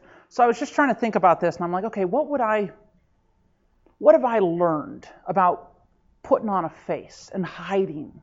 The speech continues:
behind something?" And I just was thinking about all the times I've done that and how many times I do that. I mean,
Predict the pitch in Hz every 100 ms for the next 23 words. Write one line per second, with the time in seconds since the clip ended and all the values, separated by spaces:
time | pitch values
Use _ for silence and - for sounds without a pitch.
0 | - 165 165 151 143 - - 107 - -
1 | _ _ _ _ _ _ _ _ _ _
2 | 190 196 180 175 165 156 - - _ _
3 | _ _ _ _ _ _ _ _ _ _
4 | _ _ _ 185 190 196 202 175 214 202
5 | 202 185 185 196 180 208 202 190 202 180
6 | 185 190 185 170 180 208 196 196 185 175
7 | 165 156 175 151 131 156 160 156